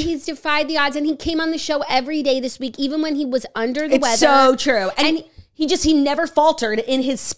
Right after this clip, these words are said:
Speaker 2: like,
Speaker 1: in his queeniness.
Speaker 2: Bruno was mine too.
Speaker 1: Oh my God, Bru.
Speaker 2: We're proud of you, and we're so glad you're here.
Speaker 1: Also, Bruno's sitting on the other chair in the
Speaker 2: Right
Speaker 1: room
Speaker 2: there.
Speaker 1: right now where I do my remote filming, just, like, looking at us, being a star and an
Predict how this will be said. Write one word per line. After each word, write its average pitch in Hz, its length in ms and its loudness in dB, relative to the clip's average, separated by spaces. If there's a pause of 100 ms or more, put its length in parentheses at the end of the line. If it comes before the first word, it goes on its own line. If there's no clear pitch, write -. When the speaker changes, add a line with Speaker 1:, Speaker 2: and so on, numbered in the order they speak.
(100)
Speaker 2:
like, 220 280 -2 (100)
Speaker 1:
in 269 100 -4
his 294 140 -2
queeniness. 269 800 -4 (640)
Speaker 2:
Bruno 294 240 -2
was 262 100 0
mine 220 180 -2
too. 180 240 -4 (400)
Speaker 1:
Oh 349 120 -10
my 311 120 -6
God, 294 220 -8
Bru. 302 920 -4
Speaker 2:
We're 285 100 -6
proud 262 240 0
of 208 100 -4
you, 196 140 -2
and 214 80 -4
we're 220 80 -2
so 220 240 -2
glad 196 220 -2
you're 175 80 -6
here. 143 260 -8
Speaker 1:
Also, 294 240 0
Bruno's 262 320 -4
sitting 247 260 -2
on 220 120 -4
the - 120 -4
other 214 220 -2
chair 190 300 -4
in 190 80 -6
the 190 80 -4
Speaker 2:
Right 185 60 -4
Speaker 1:
room 185 100 -6
Speaker 2:
there. 180 80 -4
Speaker 1:
right 170 160 -6
now 170 240 -6
where 185 240 -4
I 170 160 -4
do 175 160 -8
my 160 160 -6
remote 165 480 -8
filming, 165 420 -6
just, 175 180 -12
like, 170 120 -6
looking 175 260 -8
at 160 100 -8
us, 160 200 -8
being 208 180 -6
a 214 80 -4
star 196 560 0
and 190 140 -2
an 185 100 -8